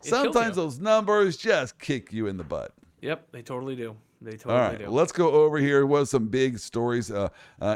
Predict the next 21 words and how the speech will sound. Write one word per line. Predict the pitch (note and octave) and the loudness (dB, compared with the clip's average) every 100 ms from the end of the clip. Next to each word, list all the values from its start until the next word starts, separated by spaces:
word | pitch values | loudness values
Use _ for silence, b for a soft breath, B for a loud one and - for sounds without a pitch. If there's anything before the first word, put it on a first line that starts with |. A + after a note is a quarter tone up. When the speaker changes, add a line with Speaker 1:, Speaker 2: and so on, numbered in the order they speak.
| - | -2
Speaker 2:
in | A#2+ | -2
the | A#2+ | -2
N | B2 | -2
F | A#2 - | -6 -2
L. | A#2+ A#2+ A#2 - b | 0 2 0 -6 b
The | - | -10
first | - B3 - | 2 2 2
one | F#3+ F3 | -2 -2
I | |
want | D3+ | -4
to | D3+ | -2
talk | D3+ C#3 | -2 -2
about | C#3+ C#3 | -2 -2
here | A#2 B2 C3+ | -2 -2 0
is, | C#3+ A#2+ A#2 G#2 | 0 -2 -4 -4
um, | A2+ G#2+ F2 _ b b F#2 | -4 -4 -8 _ b b -10
Jalen | F2+ C3+ F3+ G#3 | -2 -2 -2 -4
Hurt | - C#4+ C4 C3 - | -4 2 2 2 -6
was, | G2+ A2 G#2+ G2+ F2 | -8 -2 0 0 -2
Speaker 1:
Yeah. | F#2 | -2
Speaker 2:
uh, | G2 F2+ | 0 -2